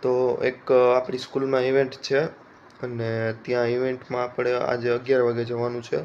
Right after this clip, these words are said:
અને બહારથી મહેમાનો પણ આવશે અને બે ત્રણ જણા સ્પીચ પણ આપશે, અ, પર્યાવરણ વિશે, એન્ટી ડ્રગ્સ વિશે. એટલે ટૂંકમાં આ બધા ડ્રગ્સ ને જે બધી વસ્તુ હોય છે એના વિશે આપણે મોટિવેશન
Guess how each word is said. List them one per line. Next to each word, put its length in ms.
અને 360
બહારથી 420
મહેમાનો 420
પણ 180
આવશે 420
અને 560
બે 120
ત્રણ 280
જણા 380
સ્પીચ 460
પણ 140
આપશે, 360
અ, 100
પર્યાવરણ 480
વિશે, 340
એન્ટી 420
ડ્રગ્સ 380
વિશે. 260
એટલે 960
ટૂંકમાં 380
આ 40
બધા 220
ડ્રગ્સ 460
ને 100
જે 160
બધી 220
વસ્તુ 360
હોય 180
છે 160
એના 160
વિશે 260
આપણે 180
મોટિવેશન 680